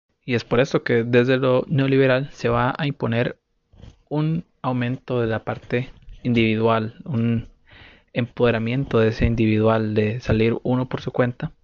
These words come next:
para que uno se pueda insertar dentro del sistema y lo siga reproduciendo y no creando un aumento en la parte comunitaria, un empoderamiento de ese colectivo que pueda salir y cambiar el sistema,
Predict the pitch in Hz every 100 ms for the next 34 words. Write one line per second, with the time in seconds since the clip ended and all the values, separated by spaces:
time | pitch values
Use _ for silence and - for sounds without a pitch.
0 | _ - 117 113 _ - 113 120 131 -
1 | 175 - - 123 120 127 135 127 120 -
2 | 117 123 123 135 139 135 135 131 139 147
3 | 139 110 113 117 - 117 113 127 120 113
4 | - 120 120 127 139 - 120 113 117 123
5 | - _ - - 147 151 147 139 135 135
6 | 131 123 117 117 - - 127 120 117 123
7 | 117 110 113 - 117 113 127 - 120 117
8 | 120 120 113 - 120 135 - - - -
9 | - - 127 123 120 117 113 139 - -
10 | 120 113 135 131 - - 110 110 104